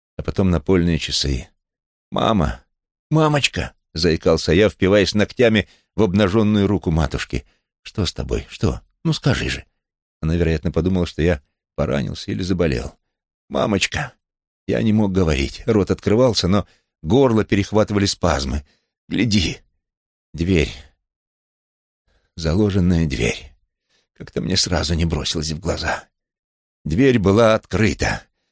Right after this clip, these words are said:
Они его поймали. Боже мой! Надо бы малыша уложить, Андре, он у нас так заболеет.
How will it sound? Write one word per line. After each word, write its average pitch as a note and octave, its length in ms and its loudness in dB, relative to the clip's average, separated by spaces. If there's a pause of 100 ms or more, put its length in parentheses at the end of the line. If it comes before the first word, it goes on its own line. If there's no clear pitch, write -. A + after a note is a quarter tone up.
(140)
Они A2+ 220 -4
его C#3 200 0
поймали. D#3 680 0 (640)
Боже E2+ 360 -4
мой! - 340 -6 (560)
Надо - 200 -6
бы F#2 100 0
малыша D#2+ 360 0
уложить, C2 420 -2
Андре, C2+ 340 -6
он A2+ 180 -2
у A2 40 -2
нас G#2 140 -6
так A2 160 -10
заболеет. G#2 640 -4